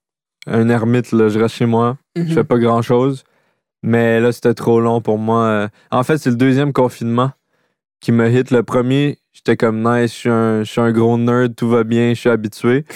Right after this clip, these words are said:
Speaker 2: <laughs>
Speaker 1: Le deuxième confinement, on dirait que ça, ça m'a plus ramassé. Je me sentais un peu coincé, euh, à Montréal.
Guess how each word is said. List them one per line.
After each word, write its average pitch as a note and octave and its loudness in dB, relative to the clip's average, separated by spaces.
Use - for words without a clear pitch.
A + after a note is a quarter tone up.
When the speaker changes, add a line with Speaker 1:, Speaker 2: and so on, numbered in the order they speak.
Speaker 2:
<laughs> - 0
Speaker 1:
Le G3 2
deuxième D3+ 2
confinement, C#3+ 0
on A#2 2
dirait A#2 0
que - -14
ça, B2+ 0
ça A#2 2
m'a A2+ 0
plus C3+ 0
ramassé. A#2+ 0
Je A2+ -6
me A2+ 0
sentais A#2 0
un A#2 0
peu C3+ -4
coincé, B2 0
euh, A2 0
à A2 0
Montréal. A2 0